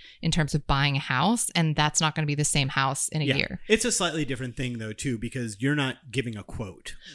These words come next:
Speaker 1: But, but,
Speaker 2: So
Speaker 1: but in listings, it's very similar
Speaker 2: Oh, well,
Speaker 1: because people wanna know,
Speaker 2: yes.
Speaker 1: "How much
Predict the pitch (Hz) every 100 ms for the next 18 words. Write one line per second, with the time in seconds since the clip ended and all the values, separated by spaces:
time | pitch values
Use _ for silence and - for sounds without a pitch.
0 | - 285 262 240 226 262 254 - 226 208
1 | 247 320 - 175 165 156 156 - - 196
2 | 226 233 - - - 196 190 196 202 -
3 | 214 208 190 185 175 170 165 165 165 -
4 | 151 117 143 151 175 180 - -